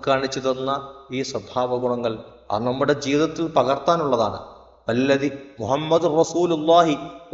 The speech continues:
വല്ലദീന മഅഹു അഷിദ്ദാഉ അലൽ കുഫാരി റുഹമാഉ ബൈനഹും. ഖുർആൻ പറയുന്നത് ഹബീബ് റസൂലുള്ളാഹി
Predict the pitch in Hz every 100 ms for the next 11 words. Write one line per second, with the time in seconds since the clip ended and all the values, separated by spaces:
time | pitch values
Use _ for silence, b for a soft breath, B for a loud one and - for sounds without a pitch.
0 | 113 127 151 160 156 165 175 165 147 151
1 | 175 156 - 151 - 170 175 175 160 175
2 | 170 151 - 165 175 185 156 - - -
3 | 175 185 202 185 180 214 208 190 156 143
4 | 135 123 123 127 123 151 175 156 151 151
5 | 147 - - - - 117 135 160 165 139
6 | 165 170 147 143